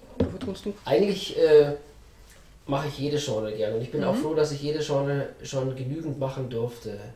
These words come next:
Speaker 2: weil die Gefährlichkeit ist ja immer so, wenn du in einem Genre sehr stark bist,
Speaker 1: Mhm.
Speaker 2: sagen wir jetzt wie, äh, na, wie heißt der Horrorkomponist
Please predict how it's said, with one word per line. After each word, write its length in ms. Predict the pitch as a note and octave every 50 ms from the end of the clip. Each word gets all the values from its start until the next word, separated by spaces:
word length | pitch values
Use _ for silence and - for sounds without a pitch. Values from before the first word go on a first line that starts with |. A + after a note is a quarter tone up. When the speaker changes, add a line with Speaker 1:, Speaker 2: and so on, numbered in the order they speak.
| - - -
Speaker 2:
weil 380 | B2 B2 B2 B2 B2 B2 B2+ B2 - - - - - - - -
die 80 | C#3
Gefährlichkeit 680 | - C3 - D3 D3 - E3 E3+ - - D3 C#3 C#3 -
ist 120 | C#3+ C#3+
ja 80 | D3 C3
immer 260 | - D3 D#3 D3+ D3+
so, 320 | D3 C#3 D3 D3 D3 C#3+
wenn 160 | C#3+ C3+ C#3 C#3
du 180 | C#3+ C#3 - - - - - -
in 120 | - C3 B2
einem 280 | A#2+ A#2+ C#3 D3+ C#3+
Genre 260 | C3+ C#3 C3+ C#3 C3+ C3
sehr 260 | B2 C#3 D3 D#3 D#3+
stark 440 | - - - B2 C3+ D3+ D#3 - -
bist, 440 | C#3+ D3 D3 - - - - - G3+
Speaker 1:
Mhm. 300 | G3+ G3+ G3 G3+ A#3 C4 - - - - -
Speaker 2:
sagen 380 | - - C3 B2+ C3 C3 C#3 C3
wir 160 | C3 C3 B2+ B2+
jetzt 380 | B2+ B2+ B2+ B2+ - - C3+ B2+
wie, 340 | B2+ B2 B2+ B2 B2 B2
äh, 320 | B2 - - B2 B2 B2 A#2+ B2 A#2+ - - - - - - D3
na, 140 | C3 A#2+
wie 100 | A#2+ B2 B2
heißt 300 | B2 B2 B2+ - - -
der 180 | B2 B2 B2 A#2+ - - - - - - - - -
Horrorkomponist 1000 | B2+ B2+ C3+ C3 B2+ - C#3+ C3 - - C3 C3 C3+ C3+ - - - - - -